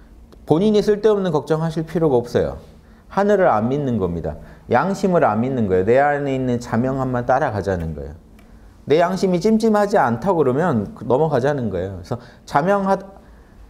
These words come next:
하다 하는 건 하고, 예, 찜찜하다 하는 건 하지 말아서 내 양심 덜 찜찜하게 만드는 삶. 이게 다른 식으로 말하면 하나님 뜻에, 예, 충실하게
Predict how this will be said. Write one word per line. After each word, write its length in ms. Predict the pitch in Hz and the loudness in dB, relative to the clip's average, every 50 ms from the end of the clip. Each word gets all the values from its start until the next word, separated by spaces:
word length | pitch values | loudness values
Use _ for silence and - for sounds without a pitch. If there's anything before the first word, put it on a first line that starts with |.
| - - - - - | -20 -20 -20 -20 -18
하다 280 | - - 196 196 208 185 | -6 -6 0 0 0 0
하는 220 | 185 196 196 196 | 0 -2 -2 0
건 120 | 180 180 175 | 0 0 0
하고, 640 | 160 190 220 208 202 151 92 - - - - - - - | 0 -2 0 2 2 0 0 -4 -10 -16 -20 -20 -10 -8
예, 140 | 107 98 90 | -6 -6 -6
찜찜하다 640 | - - 214 220 220 226 208 202 185 180 175 185 | 0 2 2 2 4 2 2 2 2 2 2 2
하는 160 | 175 175 175 170 | 0 2 0 0
건 120 | 165 160 | 0 0
하지 240 | 160 196 196 214 190 | 0 -2 0 0 2
말아서 460 | 156 107 101 113 131 135 131 123 107 | 4 4 4 4 2 0 0 0 2
내 160 | 107 127 147 | 4 4 4
양심 540 | 147 127 120 120 123 131 120 160 170 170 170 - - - - - - - | 4 4 2 0 -2 -4 -4 -4 -4 -4 -4 -8 -12 -18 -20 -20 -16 -2
덜 200 | - 147 147 147 | 0 0 0 2
찜찜하게 580 | 143 156 147 143 - 143 135 127 117 110 107 101 | 0 -4 -6 -6 -6 -6 -2 -2 0 0 0 0
만드는 520 | 98 90 82 82 87 90 95 90 90 90 | 0 0 0 -2 0 -2 -2 -2 -2 -4
삶. 300 | 85 - 117 90 73 76 - - - - - - - - - - - - | -4 -6 -6 -6 -6 -10 -14 -20 -20 -20 -20 -20 -20 -20 -20 -20 -10 -4
이게 160 | 123 127 135 | 0 0 0
다른 300 | 135 120 120 117 120 123 | 2 2 2 2 2 2
식으로 300 | 120 123 107 104 95 92 | 0 0 0 0 0 0
말하면 400 | 87 85 85 85 87 101 110 110 - - - - | 0 0 -2 -2 -2 -4 -4 -6 -8 -16 -20 -18
하나님 480 | - - 156 156 151 151 151 135 120 117 | -6 -4 -2 0 0 -2 -2 -4 -4 -4
뜻에, 380 | - 123 117 - 131 139 143 - - - - - 95 | -4 -6 -4 -2 -4 -4 -4 -8 -18 -20 -20 -12 -10
예, 220 | 90 87 85 80 80 | -8 -8 -8 -10 -10
충실하게 640 | - - 160 156 160 151 127 101 87 80 80 85 | -8 -6 -6 -6 -2 -2 -2 -2 -2 -4 -6 -10